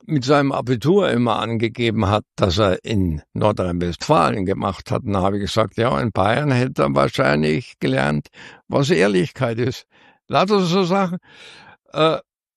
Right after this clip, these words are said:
aber dann steigen wir in diesem Phantomjahr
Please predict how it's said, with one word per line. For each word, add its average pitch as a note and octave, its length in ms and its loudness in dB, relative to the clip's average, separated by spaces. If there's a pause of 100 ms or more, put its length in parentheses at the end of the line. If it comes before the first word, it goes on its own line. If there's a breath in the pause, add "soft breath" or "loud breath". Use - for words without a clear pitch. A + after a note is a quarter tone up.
(500)
aber D#3+ 160 2
dann D#3+ 160 4
steigen F3 760 0
wir D#3 260 0 (360)
in C#3+ 200 0
diesem E3 500 0
Phantomjahr D#3 1120 0